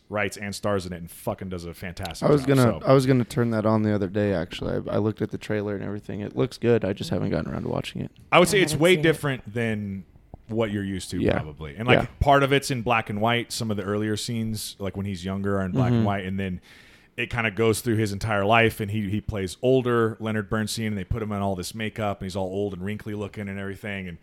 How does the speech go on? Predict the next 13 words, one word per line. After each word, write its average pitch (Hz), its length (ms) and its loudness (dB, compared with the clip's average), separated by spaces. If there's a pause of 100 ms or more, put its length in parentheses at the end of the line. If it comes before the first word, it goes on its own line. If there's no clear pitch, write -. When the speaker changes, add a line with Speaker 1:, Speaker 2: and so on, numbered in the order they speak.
(360)
Speaker 1:
it's 190 160 4
really 254 160 6
good. 196 240 8
I 117 80 2
mean, 135 100 0
Speaker 2:
Cool. - 40 -10 (140)
Speaker 1:
Bradley 107 80 8
Cooper's 196 540 -2 (540)
really 143 260 6
fucking 127 300 -2
talented. 98 480 -4
Speaker 2:
Yeah. 117 100 2
Speaker 1:
So 107 260 4